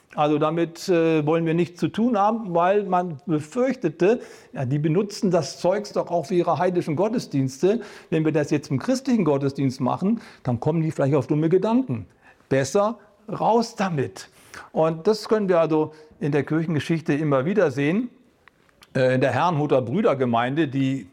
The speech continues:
schon im achtzehnten Jahrhundert missionarisch aktiv war, wird berichtet, dass, äh, dass afrikanische,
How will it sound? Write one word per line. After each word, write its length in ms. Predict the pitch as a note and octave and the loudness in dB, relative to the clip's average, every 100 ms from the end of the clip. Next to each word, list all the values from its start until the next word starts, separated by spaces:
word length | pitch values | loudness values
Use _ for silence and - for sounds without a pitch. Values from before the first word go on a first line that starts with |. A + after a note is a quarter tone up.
| - | -10
schon 180 | - B2+ | -4 -2
im 120 | A#2 | -2
achtzehnten 500 | F#3 - - F3+ D#3+ | -2 -4 -2 -2 0
Jahrhundert 440 | C#3 B2+ C#3 C3+ | 0 0 0 -2
missionarisch 580 | C#3+ A#2+ C3+ B2 B2 - | -2 -4 0 0 0 -6
aktiv 440 | C3 - G3 C4 - | -8 -4 -2 -2 0
war, 280 | C#3+ A#3 C#4 - - - - | 0 0 -4 -18 -20 -20 -2
wird 200 | F3+ G3+ | 0 2
berichtet, 840 | F#3+ E3 C4+ - G3 C4+ - F3+ F3+ | 0 2 0 2 2 2 -2 -4 0
dass, 240 | F3 - | 0 0
äh, 240 | F#3+ E3+ - - _ _ _ - | 0 0 -4 -12 _ _ _ -6
dass 260 | - D#3 - | -4 -4 -2
afrikanische, 920 | E3 - D#3 F3 G3 G#3 F#3 F#3+ E3+ | -4 -4 -4 0 0 -2 0 0 0